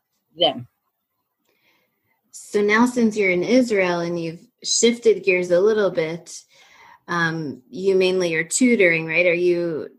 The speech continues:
Speaker 2: tutoring
Speaker 1: Yeah.
Speaker 2: any Hebrew? Are you English or?
Speaker 1: English.
Speaker 2: Okay.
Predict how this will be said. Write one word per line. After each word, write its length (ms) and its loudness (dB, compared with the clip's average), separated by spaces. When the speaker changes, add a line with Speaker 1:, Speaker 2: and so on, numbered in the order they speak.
Speaker 2:
tutoring 320 4
Speaker 1:
Yeah. 160 0
Speaker 2:
any 240 -10
Hebrew? 680 2
Are 100 4
you 440 -8
English 680 -2
or? 400 -12
Speaker 1:
English. 560 0
Speaker 2:
Okay. 320 -12